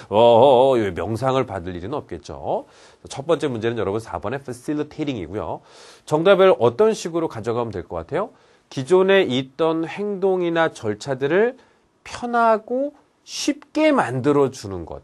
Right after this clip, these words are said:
그걸 바로 facilitating이라고 한다라는 강력한 느낌을 기억해 주시기 바라겠습니다. 자, 그다음에 두 번째 문제 보도록 해보겠습니다. 어, 이 두 번째 문제는요, 미리 사전에 말씀드린다면 출처가, 아니, 뉴욕타임스입니다.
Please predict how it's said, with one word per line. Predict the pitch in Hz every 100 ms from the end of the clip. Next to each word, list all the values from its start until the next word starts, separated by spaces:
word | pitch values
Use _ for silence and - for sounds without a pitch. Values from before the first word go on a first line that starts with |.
| -
그걸 | - 135 269 294 202
바로 | 139 131 139 139
facilitating이라고 | - 123 113 - 127 120 117 - 131 165 160 143 117 101
한다라는 | 113 151 143 110 135 - -
강력한 | - 139 233 247 220 165
느낌을 | 113 123 104 85 151
기억해 | - 110 104 107
주시기 | 92 - 92
바라겠습니다. | 87 80 78 - 73 67 80 190 - _ _ _ _ _ _ - _ _ - - - -
자, | - 127
그다음에 | 190 208
두 | 165
번째 | 190 180
문제 | 147 110 98 82 78 76
보도록 | 98 92 85
해보겠습니다. | 101 92 78 76 - 76 69 90 78 98 71 65 _ _ - _ -
어, | 120 123 120
이 | 135
두 | 147 175
번째 | 214 190
문제는요, | 135 127 151 113 117 117
미리 | 113 139
사전에 | 135 190 196
말씀드린다면 | 180 101 - 139 123 107 92 143 175
출처가, | - 285 - 180 151 -
아니, | 98 92
뉴욕타임스입니다. | 135 262 - - 127 92 78 73 117 120